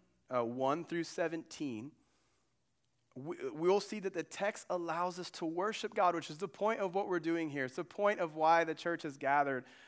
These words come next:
uh, for thousands of years on Sunday, is to worship God and then to learn that God is sovereign. And so his plans will come about. And so in our,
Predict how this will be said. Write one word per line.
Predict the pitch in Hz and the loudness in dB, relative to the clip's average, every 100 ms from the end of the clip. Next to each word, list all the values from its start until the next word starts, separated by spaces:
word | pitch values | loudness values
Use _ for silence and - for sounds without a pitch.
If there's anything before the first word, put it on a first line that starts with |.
| - 139 | -6 0
uh, | 131 | 0
for | 127 135 | 0 0
thousands | 143 139 151 147 139 | 6 6 6 0 -6
of | 127 | -2
years | 135 131 | -2 0
on | 120 113 | -2 -2
Sunday, | - 131 123 110 | -4 -2 -2 -2
is | 123 - | -2 -4
to | 156 | -2
worship | 143 190 214 202 190 | 2 2 0 -4 0
God | 135 113 120 - - - | 2 4 2 -4 -14 -10
and | 151 156 | -6 -4
then | 190 | -4
to | - 180 | -4 -6
learn | 165 180 196 160 123 165 - _ _ _ _ _ _ _ _ _ _ 135 | -2 0 2 2 -2 -4 -10 _ _ _ _ _ _ _ _ _ _ -4
that | 143 143 143 | -4 -2 2
God | 160 180 196 190 | 6 8 6 2
is | 180 175 - | 0 -2 -4
sovereign. | - 147 143 139 117 107 | -4 -2 0 -2 -10 -10
And | 135 135 | -10 -4
so | 165 | -2
his | 147 175 202 - | 0 2 0 -2
plans | - 185 190 160 | -2 0 0 -2
will | 170 | -4
come | - 165 | -2 -4
about. | 147 139 127 - _ _ _ _ - | 4 4 4 0 _ _ _ _ -4
And | 180 | 2
so | 202 190 | 4 6
in | 180 | 6
our, | 180 196 | 10 10